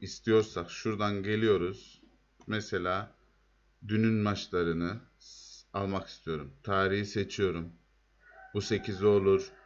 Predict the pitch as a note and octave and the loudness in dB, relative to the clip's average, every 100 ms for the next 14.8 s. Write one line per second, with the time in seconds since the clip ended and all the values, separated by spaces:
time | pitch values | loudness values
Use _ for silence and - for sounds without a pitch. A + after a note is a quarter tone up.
0 | - - _ _ _ _ G2 F#2 F2+ F2 | -20 -20 _ _ _ _ -2 0 2 2
1 | E2+ F2 F#2+ - G2 G2+ G2+ G2+ G2+ G2 | 0 -2 -6 -4 -2 0 0 0 2 4
2 | F#2+ F#2+ - - - - - G2 G2+ - | 4 4 -2 -20 -16 -12 -6 -4 -4 -6
3 | - G2+ G2+ G2 F#2+ G2+ F#2+ G2 F#2 F2+ | -6 -2 -2 -2 -6 -4 2 2 2 -2
4 | - - G2 G2+ G#2 G2+ G2+ F#2 F2+ G2+ | -6 -12 -6 -2 -2 -2 -6 -6 -6 -6
5 | - G2 - G2 F#2+ G#2 G2+ F#2 E2+ E2 | -6 -10 -8 -4 -2 2 4 4 2 -2
6 | - E2 F#2 G2+ F#2+ F#2+ - G2+ F#2+ D#2+ | -4 -2 -2 -2 -4 -6 -2 -2 -2 -6
7 | F2 G#2 - _ _ _ _ _ - F#2 | -6 -8 -14 _ _ _ _ _ -10 -6
8 | F2 F#2+ F#2 F#2+ F#2 F#2+ F2 - F2+ F#2 | -2 -2 0 -2 -2 -4 -6 -6 -6 -4
9 | F#2+ - F#2+ F2 - F2+ - E2+ G2+ - | -4 -4 -8 -6 -6 -6 -6 -8 -8 -16
10 | _ _ _ _ _ _ _ _ _ - | _ _ _ _ _ _ _ _ _ -8
11 | F2 E2 D2 A1+ - - - - F#2+ - | -4 -2 -4 -6 -12 -20 -14 -10 -10 -6
12 | F#2+ G2 - _ _ _ _ - G2 - | -4 -4 -8 _ _ _ _ -12 -12 -12
13 | - F2 D#2+ F2 F2+ F2+ F2+ F2 D#2+ D#2 | -6 -4 -2 -4 -8 -8 -6 -6 -6 -8
14 | D#2 D#2+ - E2 E2 D#2+ F#2 | -8 -10 -10 -10 -8 -10 -12